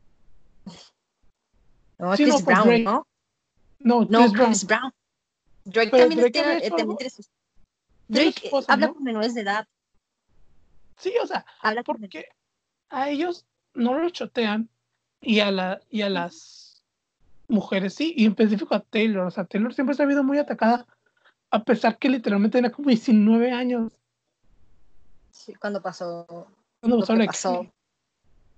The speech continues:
Speaker 2: X.
Speaker 1: Ay, lo peor. <laughs> Hasta me enoja.
Speaker 2: Pues sí, a mí también. Luego la diez, eh,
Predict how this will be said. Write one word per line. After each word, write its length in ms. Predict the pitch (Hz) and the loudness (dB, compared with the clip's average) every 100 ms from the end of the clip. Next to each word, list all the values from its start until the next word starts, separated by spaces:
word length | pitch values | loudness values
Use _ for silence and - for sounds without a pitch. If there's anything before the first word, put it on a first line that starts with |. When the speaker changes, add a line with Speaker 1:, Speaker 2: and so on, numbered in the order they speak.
| _ - | _ -20
Speaker 2:
X. 480 | - - - - - _ - | -16 -14 -14 -14 -20 _ -12
Speaker 1:
Ay, 260 | 113 180 | -8 -4
lo 80 | 220 | -4
peor. 300 | 262 247 165 - | -2 -2 -2 -10
<laughs> 60 | _ | _
Hasta 320 | 226 - 185 | -4 0 4
me 100 | 240 | 4
enoja. 440 | 202 - - 202 - _ _ _ _ _ _ - | 4 -2 -8 -16 -18 _ _ _ _ _ _ -10
Speaker 2:
Pues 140 | 233 190 | -10 -10
sí, 80 | - _ _ _ _ _ _ _ | -16 _ _ _ _ _ _ _
a 100 | - | -8
mí 80 | 208 | -6
también. 260 | 208 226 - _ _ _ _ _ _ _ - _ - | -6 -14 -16 _ _ _ _ _ _ _ -20 _ -4
Luego 280 | 214 240 233 | 2 4 6
la 120 | 247 | 6
diez, 440 | 240 277 - - _ _ _ _ _ | 6 4 0 -16 _ _ _ _ _
eh, 480 | 233 226 214 202 - | 2 4 6 2 -2